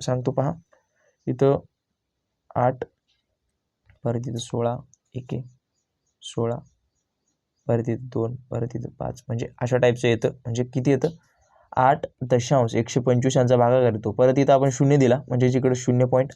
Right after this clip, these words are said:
आठ असेल ह्या. यांचा भागाकार परिपूर्ण तुम्ही करून घ्या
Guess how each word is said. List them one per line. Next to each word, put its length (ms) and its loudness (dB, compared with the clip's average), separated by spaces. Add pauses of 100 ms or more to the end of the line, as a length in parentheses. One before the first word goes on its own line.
आठ 160 0 (120)
असेल 260 0
ह्या. 160 -2 (680)
यांचा 200 4
भागाकार 400 6
परिपूर्ण 460 2
तुम्ही 200 0
करून 340 4
घ्या 140 -2